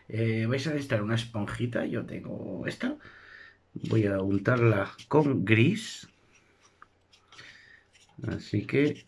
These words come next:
un poco de agua, un poco de gris. Es un medio gris, medio morado. Y vamos a dar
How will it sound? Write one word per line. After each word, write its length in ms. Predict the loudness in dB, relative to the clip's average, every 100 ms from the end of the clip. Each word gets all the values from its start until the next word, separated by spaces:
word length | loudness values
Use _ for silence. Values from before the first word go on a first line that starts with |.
| -20 _ _ -4
un 240 | -2 -2
poco 320 | -4 -4 0
de 120 | 4
agua, 480 | 4 4 6 6 4 0
un 240 | -2 0
poco 340 | -2 -2 -2
de 140 | 2 2
gris. 640 | 4 2 2 -6 -14 -18 _ _ _ _ _ _ _ -20 _ _ _ _ _ _ _ _ _ _ _ -20 _ _ _ _
Es 180 | -16 -10
un 300 | -4 -4 -4
medio 320 | -4 -4 -4 -6
gris, 300 | -8 -8 -6
medio 240 | -6 -6
morado. 340 | -6 -6 -8 -12 -20 -20 -20 -20 -16
Y 160 | -8 -4
vamos 320 | 0 0 0
a 60 | -4
dar 260 | -2 -2